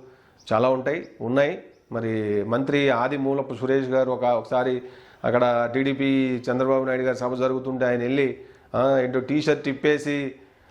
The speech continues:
అంతా ఏదో అడావుడి చేసిన పరిస్థితిని కూడా మరి ఇప్పుడు తెలుగు సమాజం అక్కడ ప్రకాశం జిల్లా జనాలు గుర్తుపెట్టుకుంటారు. చాలా జరుగుతాయి. అంటే ఇప్పుడు ఎట్లా తయారైపోయినట్టు రాజకీయాలు,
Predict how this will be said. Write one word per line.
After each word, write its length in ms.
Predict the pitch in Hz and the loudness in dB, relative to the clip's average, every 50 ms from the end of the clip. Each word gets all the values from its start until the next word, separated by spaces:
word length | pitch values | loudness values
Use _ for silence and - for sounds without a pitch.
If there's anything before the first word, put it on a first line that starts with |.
| _ | _
అంతా 260 | - 123 135 131 147 | 0 0 4 4 4
ఏదో 180 | 139 139 135 139 | 4 4 4 2
అడావుడి 340 | 131 127 139 139 143 143 135 | 2 4 2 2 2 0 0
చేసిన 240 | 139 143 135 131 135 | 0 0 0 -2 0
పరిస్థితిని 460 | 127 131 131 131 131 139 135 135 139 | 0 0 0 0 -2 -4 -2 -2 0
కూడా 420 | 135 135 139 147 147 135 131 127 - - - | 2 2 2 2 2 2 0 -4 -6 -12 -12
మరి 160 | 117 120 120 123 | -10 -8 -6 -6
ఇప్పుడు 200 | 123 117 123 123 | -6 -4 -4 -2
తెలుగు 260 | 117 131 131 131 139 | 0 0 2 2 2
సమాజం 420 | 131 135 135 135 135 131 135 131 | 2 2 2 2 2 2 2 0
అక్కడ 220 | 127 127 - 127 120 | 0 0 0 -2 -2
ప్రకాశం 460 | 120 127 120 120 135 135 131 131 131 | -2 -2 0 0 2 0 0 0 -2
జిల్లా 200 | 131 131 131 131 | -2 0 0 0
జనాలు 300 | 123 127 123 131 131 131 | 0 0 0 0 0 -2
గుర్తుపెట్టుకుంటారు. 760 | 123 120 120 131 127 127 123 120 127 123 123 123 123 147 147 - - - - - - - - - - | -2 -6 -4 -4 -2 -2 -2 -2 -2 0 0 0 -2 -2 -8 -10 -16 -20 -20 -20 -20 -20 -20 -2 0
చాలా 200 | 123 135 165 185 | 2 4 4 4
జరుగుతాయి. 420 | 165 156 160 170 202 190 208 190 156 | 2 2 2 2 2 2 2 2 2
అంటే 400 | 139 147 175 180 160 170 202 180 120 101 - - - _ _ _ _ _ _ _ _ | 0 -2 -2 -2 -2 -2 -2 -4 -6 -8 -12 -18 -20 _ _ _ _ _ _ _ _
ఇప్పుడు 180 | 117 113 - 87 | -12 -8 -6 -4
ఎట్లా 240 | - 90 95 120 139 | -4 -2 -2 0 2
తయారైపోయినట్టు 640 | 139 165 165 165 165 165 165 170 165 160 160 160 | 4 4 4 4 2 2 2 2 2 2 2 2
రాజకీయాలు, 920 | 151 147 143 147 147 147 151 156 151 151 147 147 147 143 143 143 147 139 - | 2 2 2 2 0 -2 0 2 2 2 2 0 -2 -4 -4 -6 -8 -10 -12